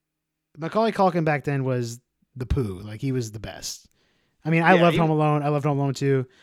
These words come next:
Speaker 1: Those movies rule. Uncle Buck, like, his character in Uncle Buck, like, Uncle Buck still cracks me up to this day. Like, I love Uncle Buck, right?
Speaker 2: Yeah, I, I love the, the scenes with just tearing it up. Like, give me the,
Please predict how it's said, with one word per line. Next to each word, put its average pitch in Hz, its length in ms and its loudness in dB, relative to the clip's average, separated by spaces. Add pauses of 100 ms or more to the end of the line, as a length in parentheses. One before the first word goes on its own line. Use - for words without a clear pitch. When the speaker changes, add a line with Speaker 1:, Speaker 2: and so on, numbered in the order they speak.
(160)
Speaker 1:
Those 143 80 -6
movies 139 140 -2
rule. 135 360 -4 (100)
Uncle 156 220 0
Buck, 143 340 0
like, 143 160 -4
his 143 140 -2
character 139 280 -2
in 135 80 -2
Uncle 131 180 -4
Buck, 127 340 -4
like, 120 200 -8 (200)
Uncle 156 180 0
Buck 139 160 -2
still 143 140 -6
cracks 127 280 -8
me 131 80 -6
up 113 80 -12
to 113 60 -14
this 101 160 -18
day. 90 260 -16
Like, 104 180 -20
I 117 60 -18
love 110 260 -16
Uncle 101 200 -20
Buck, 92 240 -20 (360)
right? 110 180 -20 (400)
Speaker 2:
Yeah, 123 400 -6
I, 151 200 -2
I 170 100 -2
love 247 260 0
the, 190 420 -2
the 147 80 -12
scenes 165 440 -10
with 147 180 -4 (120)
just 127 140 -18
tearing 151 280 -6
it 135 40 -8
up. 143 300 -6
Like, 120 200 -6
give 143 140 -6
me 147 120 -10
the, 117 380 -6